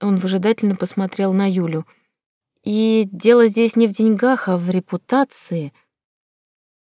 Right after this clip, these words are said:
«То есть мне вещи собирать?» напрямую спросила Юля.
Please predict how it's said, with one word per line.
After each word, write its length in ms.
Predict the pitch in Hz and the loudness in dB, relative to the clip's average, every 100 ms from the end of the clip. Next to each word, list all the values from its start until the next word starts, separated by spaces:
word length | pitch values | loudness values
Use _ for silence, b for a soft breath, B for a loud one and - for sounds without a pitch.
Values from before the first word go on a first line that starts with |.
| _ _ _ _ _ _ _ _ - | _ _ _ _ _ _ _ _ 0
«То 60 | 208 | 2
есть 180 | 214 - | 2 2
мне 180 | 214 | 4
вещи 280 | 202 302 - | 4 4 2
собирать?» 560 | - 180 170 147 - - | 0 -2 -2 -2 -8 -8
напрямую 500 | 180 175 185 185 160 | -8 -4 -2 0 -2
спросила 460 | - 175 175 170 160 | -6 -10 -8 -8 -8
Юля. 380 | 160 156 139 | -8 -10 -10